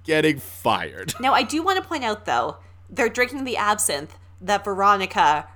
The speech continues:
Speaker 2: ran through her body. So it has no alcohol in it. She took all the toxins out.
Speaker 1: Maybe. Betty is hungover in the next scene, though.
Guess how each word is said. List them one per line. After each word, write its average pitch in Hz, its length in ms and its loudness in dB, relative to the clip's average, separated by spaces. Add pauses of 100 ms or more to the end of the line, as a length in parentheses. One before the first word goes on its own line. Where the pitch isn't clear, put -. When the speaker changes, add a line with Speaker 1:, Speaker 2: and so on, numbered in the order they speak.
Speaker 2:
ran 202 340 0
through 196 180 -4
her 190 140 -4
body. 165 600 0 (280)
So - 220 0
it 220 80 2
has 277 200 4
no 240 100 4
alcohol 208 480 4
in 135 80 -8
it. - 320 -6
She - 160 -2
took 294 180 -2
all 370 80 6
the - 60 -6
toxins 220 480 2
out. - 340 -4 (240)
Speaker 1:
Maybe. 139 600 2 (240)
Betty 170 240 -2
is 220 140 -2
hungover 170 880 2
in 117 140 0
the 113 100 2
next 110 280 2
scene, 95 320 -2
though. 85 360 -6